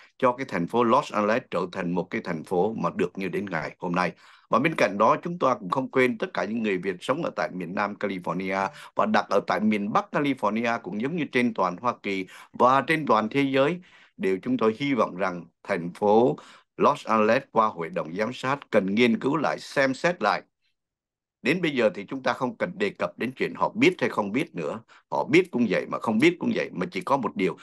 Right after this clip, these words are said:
là họ phải dời cái ngày đó đi qua một ngày khác. Trong hai ba trăm sáu mươi bốn ngày khác, ngày nào cũng có thể có một ngày cho Jane Fonda ngoại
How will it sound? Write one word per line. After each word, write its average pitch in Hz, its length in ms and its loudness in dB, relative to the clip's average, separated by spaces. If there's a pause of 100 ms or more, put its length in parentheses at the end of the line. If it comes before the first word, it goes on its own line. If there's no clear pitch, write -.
(120)
là 90 200 2
họ 95 360 4
phải 87 240 -4
dời 107 220 6
cái 110 160 -4
ngày 82 220 -2
đó 95 140 -6
đi 101 260 -8
qua 107 140 4
một 87 160 -2
ngày 80 160 -2
khác. 123 260 -2 (420)
Trong 113 300 2 (140)
hai 113 320 2
ba 107 320 0
trăm 110 180 2
sáu 170 260 0
mươi 139 80 -2
bốn 135 260 0
ngày 87 140 -2
khác, 127 220 -6 (340)
ngày 110 300 2
nào 101 240 2
cũng 90 260 -10
có 135 100 2
thể 90 280 -4
có 120 220 0
một 107 420 -2
ngày 95 260 -2 (260)
cho 98 160 2
Jane 107 240 2
Fonda 95 420 0
ngoại 92 240 0